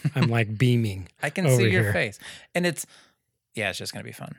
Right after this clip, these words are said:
Speaker 2: Yeah.
Speaker 1: Like, I don't, I don't know what to expect.
Speaker 2: And you know the best part is, we're not taking anything there to sell, to get rid of.
Speaker 1: No, I don't wanna sit at a table.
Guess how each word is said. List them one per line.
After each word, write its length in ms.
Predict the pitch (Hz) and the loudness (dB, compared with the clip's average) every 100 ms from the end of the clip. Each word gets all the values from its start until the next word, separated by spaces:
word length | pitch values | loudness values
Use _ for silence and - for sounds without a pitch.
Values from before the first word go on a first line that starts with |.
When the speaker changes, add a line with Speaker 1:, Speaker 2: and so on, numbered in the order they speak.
| _ | _
Speaker 2:
Yeah. 160 | - 107 - | 0 0 0
Speaker 1:
Like, 280 | 117 104 | -4 -2
I 120 | 117 110 | -2 0
don't, 260 | 104 101 | -2 -2
I 120 | - 113 | -2 0
don't 160 | 135 | 0
know 80 | 131 | 0
what 160 | 139 - | 0 -2
to 100 | 113 | -6
expect. 560 | - - 117 127 - - | -6 -6 -4 -4 -4 2
Speaker 2:
And 100 | 156 | 4
you 80 | 175 | 4
know 120 | 196 | 4
the 40 | 113 | 2
best 280 | 131 151 | 2 0
part 220 | - 98 82 | -2 -6 -6
is, 240 | 90 - _ _ - | -8 -10 _ _ -4
we're 80 | 127 | 0
not 200 | 160 175 | 2 0
taking 360 | - 151 147 117 | 0 -2 0 0
anything 360 | 107 107 127 | -2 0 2
there 180 | 117 117 | 4 2
to 80 | 107 | -2
sell, 420 | - 120 110 - - | -4 -4 -6 -12 -6
to 80 | 120 | -4
get 140 | 110 | -2
rid 200 | 101 98 | -4 -6
of. 200 | 101 117 - | -8 -14 -10
Speaker 1:
No, 480 | 120 104 92 87 95 | -6 -4 -4 -8 -2
I 80 | 139 | 0
don't 120 | 214 | 0
wanna 140 | 254 226 | 0 -2
sit 180 | - 226 | 0 0
at 80 | |
a 120 | 196 151 | 0 0
table. 440 | 196 254 - 269 | 0 0 0 -2